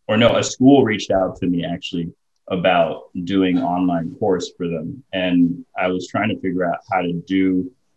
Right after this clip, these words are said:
an online course with Flame that would be, like, exciting to, like, young kids. And I think part of the problem we have is that the content that we have for people learning Flame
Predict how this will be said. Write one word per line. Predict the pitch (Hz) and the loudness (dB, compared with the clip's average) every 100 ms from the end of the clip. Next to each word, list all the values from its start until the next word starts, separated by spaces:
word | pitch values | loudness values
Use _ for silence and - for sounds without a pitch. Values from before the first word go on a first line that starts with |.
| _ _ | _ _
an | 92 92 | -6 -4
online | 98 101 101 95 95 92 | 0 0 2 2 2 0
course | - 98 92 90 - | -2 0 0 -2 -6
with | 90 87 | -8 -8
Flame | 113 120 113 98 98 95 - 95 | -4 -2 0 2 2 2 -2 -4
that | 98 90 82 | 0 0 -2
would | 95 98 107 92 87 | -4 0 0 0 -6
be, | 101 95 90 | 0 0 2
like, | 87 85 - | -2 -4 -10
exciting | 92 - 90 87 87 82 85 - | -14 -6 -4 -4 -4 -4 -6 -6
to, | 87 85 82 - _ _ | -4 -4 -6 -12 _ _
like, | 95 87 92 | -8 -8 -6
young | 90 92 | -4 -4
kids. | 87 113 110 87 87 | -4 -2 -2 -2 -6
And | 95 87 - - _ - | -4 -2 -2 -8 _ -6
I | 107 | -2
think | 127 113 - | 0 -2 0
part | 110 113 | 0 2
of | 98 | 0
the | - | -2
problem | 98 92 92 87 87 - - | 0 0 2 2 2 -2 -6
we | 98 90 | -4 -4
have | 92 90 87 87 | -4 -4 -6 -6
is | 90 87 | -8 -4
that | 85 82 80 _ _ _ _ - | -4 -4 -6 _ _ _ _ -8
the | 107 | -6
content | - 110 120 131 123 104 92 - - _ | -2 2 4 4 4 4 0 -6 -18 _
that | 107 - - - _ _ - | -4 -4 -6 -16 _ _ -8
we | 104 | -6
have | 90 101 98 92 87 | -2 0 2 0 -4
for | - 98 90 87 - _ _ _ _ | -4 -2 -2 -4 -8 _ _ _ _
people | - 110 101 90 | -2 0 0 -2
learning | 87 95 104 92 87 - | 0 0 2 2 2 0
Flame | 98 90 131 87 - | -2 0 0 -2 -4